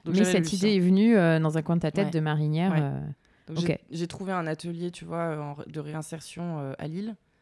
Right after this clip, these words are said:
Speaker 1: qui a
Speaker 2: D'accord.
Speaker 1: pu faire la confection. Tout a été fait en France, les produits viennent,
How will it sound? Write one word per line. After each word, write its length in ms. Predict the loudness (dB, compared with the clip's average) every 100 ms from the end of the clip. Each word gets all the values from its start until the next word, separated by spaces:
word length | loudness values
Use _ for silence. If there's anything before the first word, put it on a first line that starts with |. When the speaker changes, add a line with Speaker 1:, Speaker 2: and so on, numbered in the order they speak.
| _ -6
Speaker 1:
qui 60 |
a 40 | -4
Speaker 2:
D'accord. 180 | -2 -2
Speaker 1:
pu 60 |
faire 160 | -4 -8
la 80 | -8
confection. 640 | -10 -14 -14 -8 -8 -8 -12 _
Tout 120 | -16 -6
a 40 |
été 180 | -6 -6
fait 140 | -8 -8
en 80 |
France, 460 | -10 -8 -6 -6 -8
les 120 | -10
produits 360 | -10 -8 -10 -8
viennent, 240 | -8 -8